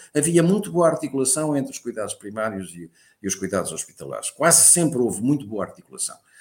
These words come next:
E, portanto, eh, esse é um, esse é um exemplo muito bom. Agora, eh, noutros casos, os exemplos não eram famosos. E, e, portanto, eu estou disponível para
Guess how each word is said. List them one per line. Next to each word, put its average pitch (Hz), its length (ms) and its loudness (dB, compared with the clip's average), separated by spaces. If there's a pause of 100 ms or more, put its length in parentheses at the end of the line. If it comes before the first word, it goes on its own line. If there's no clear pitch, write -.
(200)
E, 131 100 0
portanto, 135 560 0
eh, 127 580 4
esse 156 200 6
é - 60 4
um, - 160 0
esse 190 180 6
é 170 60 2
um 139 100 2
exemplo 98 380 -4
muito 127 340 2
bom. 87 240 -8 (380)
Agora, 139 520 2
eh, 127 280 -2
noutros 170 500 0
casos, 151 640 0
os 135 240 -8
exemplos 135 380 -4
não 131 240 0
eram 107 420 -4
famosos. - 580 -12 (320)
E, 110 640 -2
e, 110 60 -4
portanto, 139 420 -2
eu 165 100 0
estou 156 300 -2
disponível 127 540 -2
para 135 420 0